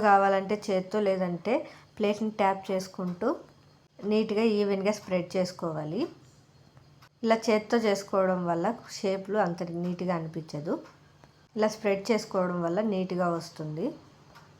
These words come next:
ఇలా ప్లేట్కి అయితే అంతా బాగా స్ప్రెడ్ చేసుకోవాలి. స్ప్రెడ్ చేసుకుని బాగా ఎండ ఉన్నప్పుడు ఒక టూ డేస్ పాటు ఎండలో పెట్టుకుంటే ఇలా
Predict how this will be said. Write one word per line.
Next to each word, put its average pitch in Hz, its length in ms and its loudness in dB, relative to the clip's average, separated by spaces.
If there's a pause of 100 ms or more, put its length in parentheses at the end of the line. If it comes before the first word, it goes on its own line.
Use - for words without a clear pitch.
(300)
ఇలా 220 220 6
ప్లేట్కి 214 380 0
అయితే 196 200 0 (100)
అంతా 190 220 2 (100)
బాగా 180 280 4
స్ప్రెడ్ 175 360 -2
చేసుకోవాలి. 156 640 -2 (440)
స్ప్రెడ్ 208 340 0
చేసుకుని 220 320 2 (100)
బాగా 180 220 4 (120)
ఎండ 185 140 0 (120)
ఉన్నప్పుడు 180 440 -4
ఒక 196 240 -4
టూ 202 80 0 (100)
డేస్ 196 240 0
పాటు 185 280 0
ఎండలో 180 280 0
పెట్టుకుంటే 175 500 -4 (520)
ఇలా 202 120 2